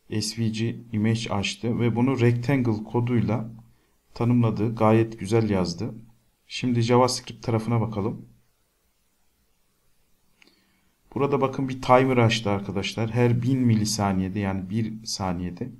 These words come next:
bu rectangle'ı hareket ettirecek. Ee, burada gördüğünüz gibi şurada x ve y değişkenlerini yüzer birim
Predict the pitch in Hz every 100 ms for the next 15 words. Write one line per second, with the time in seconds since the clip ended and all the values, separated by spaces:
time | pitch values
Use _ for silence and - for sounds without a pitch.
0 | _ _ _ _ _ _ _ _ _ 123
1 | 127 - 113 123 120 135 117 110 139 120
2 | 117 120 113 101 95 90 - 113 - _
3 | _ _ _ _ _ _ _ _ _ _
4 | _ _ _ _ _ _ _ _ _ _
5 | _ _ _ _ _ - 107 98 98 98
6 | 127 139 139 127 135 127 135 135 123 117
7 | 131 - - _ _ - - - 117 120
8 | 117 113 - - 120 117 120 117 113 113
9 | 113 120 110 110 110 127 120 101 104 107
10 | 120 120 104 120 120